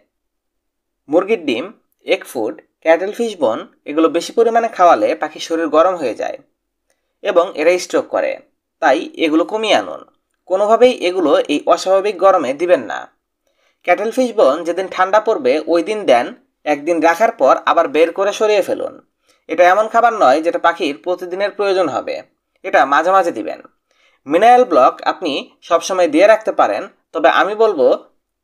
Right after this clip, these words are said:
এক সপ্তাহ দিয়ে রাখেন আর এক সপ্তাহ বের করে রাখেন, সবসময় খাওয়ানোর প্রয়োজন নেই, অন্তত এই গরমটার মধ্যে।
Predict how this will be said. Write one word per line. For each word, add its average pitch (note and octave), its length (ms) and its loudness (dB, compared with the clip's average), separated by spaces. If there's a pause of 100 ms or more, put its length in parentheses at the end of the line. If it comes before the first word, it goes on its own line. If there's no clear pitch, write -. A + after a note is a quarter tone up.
(460)
এক E3 140 0
সপ্তাহ G3 360 -2
দিয়ে A3 180 4
রাখেন D#3 400 0
আর D#3+ 160 0
এক E3+ 100 -2
সপ্তাহ F3+ 320 -6
বের F#3 200 0
করে C3+ 200 0
রাখেন, F#2 300 -6 (220)
সবসময় G#3 440 -2
খাওয়ানোর F#3 360 2
প্রয়োজন F3 380 0
নেই, D3+ 200 -4
অন্তত D#3 320 -4
এই D#3 140 0
গরমটার D3+ 400 0
মধ্যে। F#2 340 -8